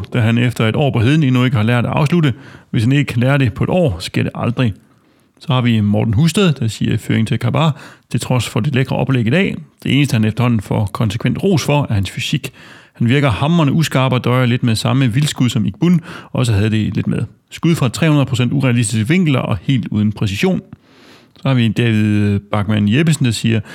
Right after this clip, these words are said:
"Fyring til dem, der forlader kampen før slutføjt, men bliver sgu og bakker op i medgang og modgang." Thomas Lund siger,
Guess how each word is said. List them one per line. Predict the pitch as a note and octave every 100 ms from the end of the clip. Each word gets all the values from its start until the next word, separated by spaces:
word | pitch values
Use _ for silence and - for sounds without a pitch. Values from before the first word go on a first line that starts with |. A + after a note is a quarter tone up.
| - -
"Fyring | - D3+ C#3+
til | A#2+
dem, | C3
der | B2
forlader | A#2+ B2 B2
kampen | - A#2+ -
før | - G#2+
slutføjt, | F#3+ E3 F3+ D#3 - -
men | G#2
bliver | C#3 D3
sgu | B2+ G#2+
og | G#2
bakker | G2+ -
op | B2 -
i | G#2
medgang | G2+ G#2 - -
og | -
modgang." | F3 G3 F3 - - _ - - - - - _ _
Thomas | - A#2 F#2
Lund | D3+ F#3 -
siger, | - A2 G#2+ A2 A2+ G#2